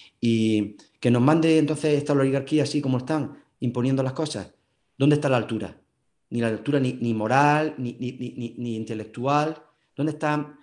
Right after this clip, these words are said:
los puntos de vista? ¿Eh? ¿Dónde están los intelectuales en las universidades?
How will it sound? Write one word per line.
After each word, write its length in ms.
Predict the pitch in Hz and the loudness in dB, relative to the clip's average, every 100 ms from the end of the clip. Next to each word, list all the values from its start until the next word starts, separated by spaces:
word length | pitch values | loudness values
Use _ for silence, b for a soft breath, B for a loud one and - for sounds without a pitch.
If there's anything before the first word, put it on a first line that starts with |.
| - | -6
los 140 | 123 | -6
puntos 320 | 127 139 135 | -2 -2 -2
de 100 | 127 | -2
vista? 400 | 117 113 - 95 _ _ _ _ _ | -2 -6 -10 -18 _ _ _ _ _
¿Eh? 160 | - 127 | -8 -6
¿Dónde 240 | 135 147 147 | 0 0 0
están 460 | 160 147 151 - - | -2 -2 -2 -8 -10
los 140 | - 139 | -2 -2
intelectuales 600 | 131 135 127 131 123 113 | 0 -4 -4 -2 -2 -2
en 40 | |
las 80 | 110 | -4
universidades? 680 | 113 110 120 123 127 107 98 | -6 -6 -4 -2 -2 -4 -8